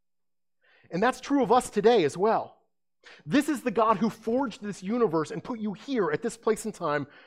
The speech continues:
so we would be in this room right now. And notice he says he's not far from each of us. It's almost like Paul saying, "Look, I know that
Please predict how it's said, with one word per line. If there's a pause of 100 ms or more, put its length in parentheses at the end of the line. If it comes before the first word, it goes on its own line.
(120)
so
we
would
be
in
this
room (160)
right
now. (2250)
And
notice
he
says
he's
not
far
from
each
of
us. (960)
It's
almost
like
Paul
saying,
"Look,
I
know
that